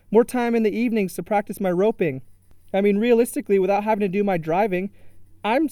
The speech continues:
I'm having an extra two to three hours at home that I didn't have before that I can take advantage of. And for my clients, it's presenting us with great buying opportunities right now that we're taking advantage of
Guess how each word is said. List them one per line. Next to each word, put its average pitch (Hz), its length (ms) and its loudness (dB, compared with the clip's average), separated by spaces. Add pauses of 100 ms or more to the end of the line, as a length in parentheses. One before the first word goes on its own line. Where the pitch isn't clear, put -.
(140)
I'm 240 180 0
having 247 340 -4
an 208 80 -2
extra 208 340 -2
two 240 220 -4
to 247 60 -2
three 208 240 -2
hours 202 400 2
at 165 120 -2
home 196 320 -2
that 165 100 0
I 185 120 4
didn't 190 260 0
have 185 180 -2
before 165 320 -2
that 151 100 0
I 165 100 2
can 175 140 -4
take 170 240 -4
advantage 147 380 -4
of. 90 160 -10 (760)
And 233 140 2
for 226 80 2
my 220 120 2
clients, 240 640 -2
it's 208 140 2
presenting 233 340 -2
us 240 140 -2
with 160 180 -6
great 170 480 0
buying 220 300 0
opportunities 170 520 -4
right 165 140 0
now 151 160 0
that 147 100 -4
we're 156 120 -4
taking 180 360 -4
advantage 165 400 -4
of 156 160 -2